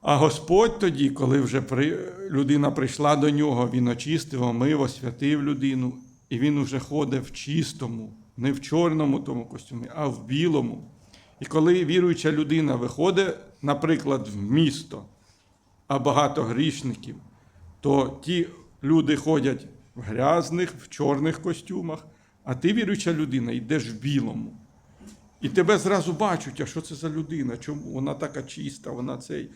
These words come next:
Знаєте, є така в мирі пословиця, або вираження таке:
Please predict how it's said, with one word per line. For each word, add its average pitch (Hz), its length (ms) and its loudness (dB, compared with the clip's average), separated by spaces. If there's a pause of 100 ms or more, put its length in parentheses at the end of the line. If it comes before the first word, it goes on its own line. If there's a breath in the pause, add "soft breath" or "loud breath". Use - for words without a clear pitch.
(260 soft breath)
Знаєте, 175 400 0 (180)
є 156 120 2
така 160 300 2 (400)
в 127 180 -2
мирі 160 460 4 (260)
пословиця, 127 760 -2 (300)
або 123 200 -8
вираження 139 640 -2
таке: 117 380 -12